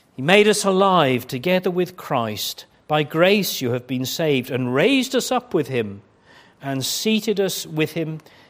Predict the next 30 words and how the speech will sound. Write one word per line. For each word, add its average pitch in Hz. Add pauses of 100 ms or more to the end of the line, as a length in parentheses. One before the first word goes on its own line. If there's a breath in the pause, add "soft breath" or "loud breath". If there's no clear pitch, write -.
(100)
in 131
the 127
heavenly 147
places 123 (400 soft breath)
in 123 (600 soft breath)
Christ 123
Jesus." 113 (1400)
The 110
passage 123
in 127
Ephesians 131
three 135 (100)
s-, - (140)
speaks -
about 139
the 131
depth - (240 loud breath)
of 127
God's 127
love, 120
and, 110
uh, 117 (380 loud breath)
it's -
reflected, 151
isn't 147
it, 120
in 131
these 131 (360 loud breath)
truths. 120
God's, 170